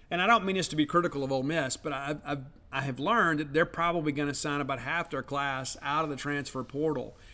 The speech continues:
And if you look at the number of offers extended in the state of Mississippi for Ole Miss this year,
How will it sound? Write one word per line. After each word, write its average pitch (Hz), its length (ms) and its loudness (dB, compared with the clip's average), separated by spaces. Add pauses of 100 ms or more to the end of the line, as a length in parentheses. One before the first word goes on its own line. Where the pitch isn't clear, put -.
(180)
And 185 120 0
if 190 120 0
you 180 120 0
look 220 340 2
at 220 140 -2
the 185 80 0
number 170 380 2
of 143 100 -4
offers 151 520 0
extended 160 560 -2
in 139 100 -4
the 139 60 -4
state 151 220 0
of 139 60 -4
Mississippi 127 540 -2
for 131 180 -4
Ole 127 80 0
Miss 165 260 -2
this 147 200 -2
year, 123 220 -2